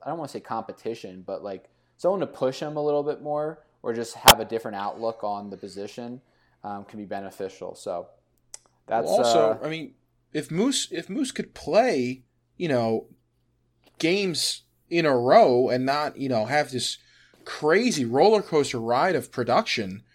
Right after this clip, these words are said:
Speaker 2: it'd be one thing. But, uh, you know, he's just, he, he can't, he can't string good games together consistently anymore. And,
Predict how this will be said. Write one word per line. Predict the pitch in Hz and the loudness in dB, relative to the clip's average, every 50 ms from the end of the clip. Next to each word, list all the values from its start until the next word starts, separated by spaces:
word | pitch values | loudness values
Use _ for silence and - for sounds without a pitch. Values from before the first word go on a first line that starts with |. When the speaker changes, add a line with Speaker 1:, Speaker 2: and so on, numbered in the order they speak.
| _ _ _ _ _ | _ _ _ _ _
Speaker 2:
it'd | - 131 147 147 | -6 -6 -4 0
be | 170 160 | 0 0
one | 131 123 170 254 294 | 4 4 4 4 4
thing. | - - 117 107 101 | 0 -4 -6 -6 -4
But, | - 113 113 107 - | -4 -4 -4 -4 -4
uh, | - | -8
you | 123 123 120 | -8 -8 -6
know, | 123 123 127 139 131 | -4 -4 -4 -4 -4
he's | 131 139 127 | -8 -8 -6
just, | 147 175 175 - - _ _ | -6 -4 -4 -6 -6 _ _
he, | - 113 113 _ | -10 -10 -10 _
he | - 131 135 | -6 -6 -6
can't, | - - 170 220 277 - - | 0 2 2 2 2 0 -2
he | 127 | -6
can't | 123 - - 196 208 208 | -6 -4 -4 -4 -2 -2
string | - - - - 185 185 147 | -4 -4 -2 -2 -2 -2 -4
good | 156 170 165 | -4 -6 -2
games | - 147 196 262 254 - | -2 -2 -2 -2 -2 -4
together | 135 113 113 104 101 101 101 104 - _ _ _ _ _ _ _ | -4 -4 -4 -4 -2 -4 -6 -8 -10 _ _ _ _ _ _ _
consistently | - 135 131 - 233 254 247 233 165 - 107 107 104 | -8 -4 0 0 2 2 2 0 -2 -4 -8 -8 -10
anymore. | 101 101 98 98 101 107 120 147 165 | -10 -12 -12 -10 -8 -4 -4 -2 -2
And, | 135 117 117 117 | -2 -2 -4 -6